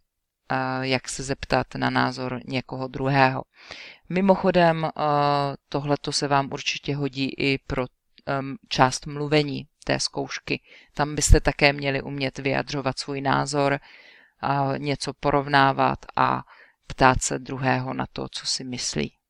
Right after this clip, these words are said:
A to už je všechno. Už jsme se dostali na konec, takže, eh, doufám, že pro vás byla tahle videa užitečná a přeju vám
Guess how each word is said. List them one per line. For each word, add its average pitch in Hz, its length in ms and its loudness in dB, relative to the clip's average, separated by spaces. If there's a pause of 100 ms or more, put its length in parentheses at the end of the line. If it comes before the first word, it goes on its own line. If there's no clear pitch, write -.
(2000)
A 170 60 -2
to 202 100 4
už 220 120 2
je 277 60 4
všechno. 190 560 2 (340)
Už - 80 -12
jsme - 160 -8
se 170 140 -4
dostali 170 400 0
na 208 100 2
konec, 269 460 2 (460)
takže, 175 640 6 (100)
eh, 170 180 0
doufám, 185 760 0 (140)
že 170 520 2
pro 170 180 0
vás 160 460 0 (120)
byla 156 260 0
tahle 147 280 -4
videa 143 280 -2 (100)
užitečná 190 800 0 (380)
a 147 240 0
přeju 139 520 -6
vám 214 580 2